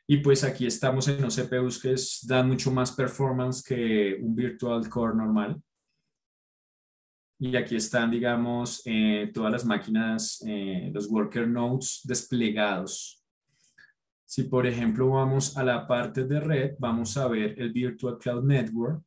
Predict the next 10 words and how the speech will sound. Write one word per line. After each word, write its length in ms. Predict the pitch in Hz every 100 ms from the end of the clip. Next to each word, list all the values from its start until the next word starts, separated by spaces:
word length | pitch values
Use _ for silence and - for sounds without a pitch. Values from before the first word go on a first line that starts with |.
| _
creado 580 | - 117 107 95 98 98
para 640 | 120 117 110 107 101 95 95
este 240 | 98 117
clúster. 520 | - 147 - 151 - - _ _ _ _ _ _ _ _ _
¿Sí? 400 | - 135 156 - -
Y 100 | 139
aquí 240 | 127 127
está 320 | 117 - - 123
la 240 | 127 131
subnet 600 | 127 147 131 120 117 113